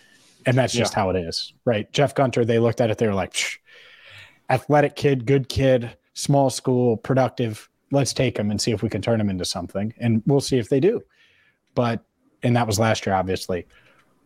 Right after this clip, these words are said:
Speaker 1: But to me, I agree with you. I don't think that this is a huge priority. But if they look up, a, a huge priority early, to be clear. But if they look up and say, "This is clearly the best player on our board,"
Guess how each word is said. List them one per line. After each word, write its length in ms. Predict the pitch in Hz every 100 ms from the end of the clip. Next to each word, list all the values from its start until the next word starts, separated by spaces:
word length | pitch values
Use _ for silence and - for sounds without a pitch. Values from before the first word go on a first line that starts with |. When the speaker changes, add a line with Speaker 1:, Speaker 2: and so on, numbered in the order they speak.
| - - -
Speaker 1:
But 180 | 123 -
to 100 | 120
me, 540 | 135 127 110 101 - _ _ _ _ _ _ _ _ -
I 120 | 135
agree 280 | 127 104 110
with 180 | 98 98
you. 140 | 90 - -
I 80 | 123
don't 160 | 147 123
think 200 | 139 117
that 100 | 113
this 140 | 107
is 80 | 107
a 60 | 101
huge 280 | 110 113 -
priority. 640 | 117 110 127 123 92 101 _ _ _ _ _ _ -
But 100 | 160
if 100 | 147
they 140 | 160
look 320 | 131 143 185 107
up, 400 | 95 - - _ _ _ _ - _ -
a, 120 | 160
a 60 | 147
huge 240 | 190 185
priority 380 | - 151 139 127
early, 300 | 127 113 92 -
to 120 | 113
be 120 | 107
clear. 320 | - 104 82 _ _ _ _ -
But 100 | 135
if 120 | 110
they 120 | 127
look 300 | 117 151 147
up 220 | 110 104
and 200 | 120 107
say, 460 | - 110 101 95 - _ - - - - - _ _ -
"This 180 | 147 131
is 100 | 104
clearly 400 | - 135 120 113
the 100 | 104
best 220 | 104 -
player 180 | 117 104
on 120 | 98
our 80 | 90
board," 340 | 110 113 82